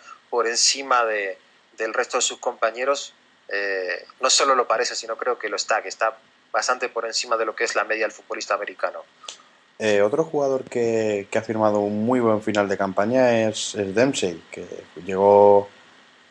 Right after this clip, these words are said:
Speaker 2: ay-, ayudó a su equipo a llegar a la final de la, de la Europa League y, y ha acabado la temporada, pues, en un momento de forma, como te digo, muy bueno y apunta a titular. Eh,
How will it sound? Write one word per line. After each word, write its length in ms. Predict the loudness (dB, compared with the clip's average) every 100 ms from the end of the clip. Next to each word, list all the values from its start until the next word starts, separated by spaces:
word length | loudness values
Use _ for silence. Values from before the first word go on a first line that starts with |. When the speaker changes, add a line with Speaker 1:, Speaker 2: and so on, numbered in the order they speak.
| -4
Speaker 2:
ay-, 240 | 0 0 6
ayudó 400 | 6 6 4 6
a 80 |
su 100 | 6
equipo 260 | 2 0 2
a 40 |
llegar 160 | 4 6
a 40 | 6
la 80 |
final 260 | 4 2 0
de 140 | 0
la, 380 | 2 4 4 0
de 120 | -4
la 60 | -4
Europa 300 | -2 0 0
League 260 | 0 -4 -6 -16 _ _ _ _ -18
y, 40 |
y 1040 | -16 -14 -16 -20 -20 -20 -20 -20 -20 -20 -10
ha 60 |
acabado 380 | -2 4 4 6
la 80 | 4
temporada, 500 | 2 -2 2 4 4
pues, 220 | 4 0
en 140 | -4 -6
un 100 | -2
momento 320 | -2 -2 -2
de 80 | 0
forma, 220 | 0 0
como 160 | -2
te 100 | -6
digo, 200 | -4 -2
muy 200 | -2 -2
bueno 380 | 0 2 2 0 -6 _ _ _ -12
y 200 | -6 -4
apunta 340 | -2 -2 -2
a 60 | -2
titular. 460 | -6 0 6 6 4
Eh, 480 | -6 -10 -14 -18